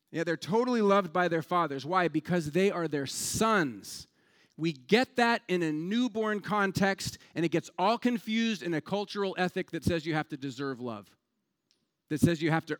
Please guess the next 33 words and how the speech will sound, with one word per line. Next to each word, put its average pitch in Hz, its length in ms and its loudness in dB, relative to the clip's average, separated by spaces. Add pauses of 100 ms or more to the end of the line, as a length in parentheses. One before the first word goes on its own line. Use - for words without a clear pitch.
earn 180 240 0
acceptance. 123 760 -8 (1080)
So 180 160 -2
we 247 100 2
can 233 140 6
imagine 220 560 4
a 196 60 4
newborn 220 560 4
baby 214 420 6
being 185 420 2
loved 208 480 4
by 190 200 4
his 160 180 0
father, 190 720 -2 (1300)
but 175 100 2
as 190 180 6
adults, 185 680 0 (260)
we 190 160 -2
struggle 214 440 0
to 196 120 -2
believe 185 380 0
that 165 100 -4
we're 165 140 -2
actually 156 400 -2
loved 143 280 -4
by 123 160 -4
God. 104 260 -12 (2250)
So 175 140 0
here's 262 260 6
the 240 100 4
story 226 360 4
of 175 80 -2
Jesus 151 680 0